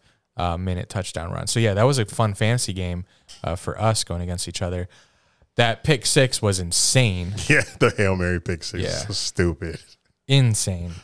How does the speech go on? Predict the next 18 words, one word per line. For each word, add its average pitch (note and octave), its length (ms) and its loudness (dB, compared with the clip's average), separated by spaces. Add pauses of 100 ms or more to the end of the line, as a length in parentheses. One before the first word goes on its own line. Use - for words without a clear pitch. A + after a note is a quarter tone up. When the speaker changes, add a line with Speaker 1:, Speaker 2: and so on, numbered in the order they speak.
(880)
Speaker 2:
It G#2+ 100 4
was G#2 180 4
slow G2 200 4
motion, F2 380 0
dude. E2+ 140 -4
That F2 100 -2
dude F2 160 -2
was D#2+ 140 -4
running D#2 260 -6
so A#2+ 80 0
Speaker 1:
Yeah. B2 540 2 (840)
Speaker 2:
slow. A2 80 -4
Speaker 1:
Um, G#2 640 0
I A2+ 80 -2
saw B2 160 2
someone A2+ 240 2
say, G#2 240 4
"Is G2 200 0